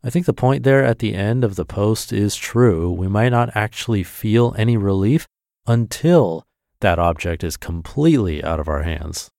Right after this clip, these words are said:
Like in the case of the wedding shoes, just being in the trash can wasn't enough. It took the garbage truck actually coming to finally feel the relief. And that's something to remember when we're trying to declutter.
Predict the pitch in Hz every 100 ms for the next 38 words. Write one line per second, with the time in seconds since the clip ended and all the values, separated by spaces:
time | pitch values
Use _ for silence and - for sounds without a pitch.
0 | _ 90 82 85 82 98 90 92 80 80
1 | 78 92 110 90 - 82 82 - 82 -
2 | 95 101 85 80 - 101 113 - 82 78
3 | - _ _ _ 78 92 127 139 123 120
4 | 139 98 - _ _ _ 90 - 151 143
5 | - 113 98 107 127 131 - 107 95 -
6 | 113 - - 147 131 - 185 120 117 -
7 | _ _ _ - - 120 127 120 92 -
8 | 120 127 120 95 78 73 76 85 - _
9 | _ _ _ _ _ 95 87 127 117 123
10 | 92 90 98 92 82 80 80 78 - 85
11 | 82 85 - 90 98 87